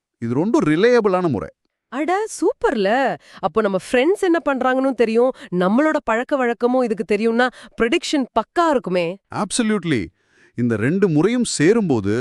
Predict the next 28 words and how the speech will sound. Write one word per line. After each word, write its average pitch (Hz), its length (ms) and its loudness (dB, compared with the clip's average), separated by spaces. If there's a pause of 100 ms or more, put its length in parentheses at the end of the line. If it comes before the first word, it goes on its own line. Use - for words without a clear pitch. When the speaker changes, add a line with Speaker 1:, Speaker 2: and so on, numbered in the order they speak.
(120)
Speaker 1:
ரெக்கமெண்டேஷனோட 175 800 -2
அக்யூரசி 165 500 -4
பாத்தீங்கன்னா, 95 440 -4 (460)
கிட்டத்தட்ட 135 400 0 (160)
தொண்ணூறு 214 460 2
சதவீதம் 185 440 0
வரைக்கும் 170 280 0
கூட 196 180 -2
சரியா 160 320 2
இருக்குன்னு 147 300 -2
சொல்றாங்க. 85 320 -6 (240)
Speaker 2:
தொண்ணூறு 302 480 2
சதவீதமா? 277 540 0 (300)
செம. 185 340 0 (320)
Speaker 1:
இதுதான் 139 400 0
அந்த 120 200 -2
கோல்ட் 175 380 0
ஸ்டார்ட் 127 320 0 (100)
அப்படிங்கிற 117 340 -2
ஒரு 101 180 0
பிரச்சனையை 127 400 -2
கூட 175 200 0
ஓரளவு 131 360 2
சமாளிக்க 107 420 -2
உதவுது. 76 340 -8 (340)
Speaker 2:
கோல்ட் 285 320 -2
ஸ்டார்ட் 143 320 -4 (180)
அப்படின்னா, 165 480 -4